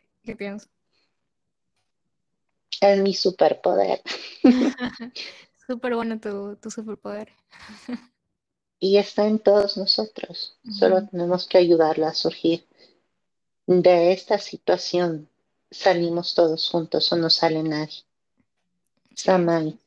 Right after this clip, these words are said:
Speaker 2: muchas gracias por acompañarme, por compartir conmigo en, en este espacio y, y llevar estas ideas al resto. La verdad ha sido una experiencia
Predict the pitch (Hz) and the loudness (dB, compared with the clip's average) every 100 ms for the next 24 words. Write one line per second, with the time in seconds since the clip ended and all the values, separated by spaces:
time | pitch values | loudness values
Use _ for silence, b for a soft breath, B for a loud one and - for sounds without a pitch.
0 | _ 202 202 202 190 175 170 - 180 - | _ 2 2 4 4 4 2 0 -8 0
1 | 175 165 - 165 160 165 165 160 156 165 | 0 0 -2 -8 -4 -4 -2 -2 -2 0
2 | 165 151 _ _ _ _ _ _ _ _ | 0 -2 _ _ _ _ _ _ _ _
3 | _ _ 190 175 165 156 - - _ _ | _ _ 4 6 4 0 -4 -10 _ _
4 | _ B B B B _ _ 208 196 170 | _ B B B B _ _ -2 0 -2
5 | - - 170 - - - _ _ - 185 | -2 -6 -8 -8 -14 -16 _ _ 0 2
6 | 175 170 170 170 170 160 147 143 - 165 | 4 2 2 2 2 2 -4 -6 -4 -2
7 | 160 165 - 170 - - 175 175 - 175 | 0 -2 -2 -4 -4 -2 0 0 -2 0
8 | 160 151 147 - - _ _ _ _ 180 | 0 0 -2 -4 -8 _ _ _ _ 4
9 | 190 185 208 320 359 - 302 - 180 180 | 6 4 2 0 -4 -6 -6 2 4 4
10 | 175 - 160 165 165 165 - 190 - _ | 0 -4 -4 0 -2 -4 -12 -16 -16 _
11 | _ _ _ _ _ _ _ - - 190 | _ _ _ _ _ _ _ -20 2 6
12 | 185 170 170 175 175 170 175 - 175 185 | 6 4 4 4 4 2 -2 -6 -4 -4
13 | 180 185 - - 170 170 175 175 175 180 | -2 -4 -6 -2 0 2 0 0 -2 0
14 | 175 175 170 | 2 0 -4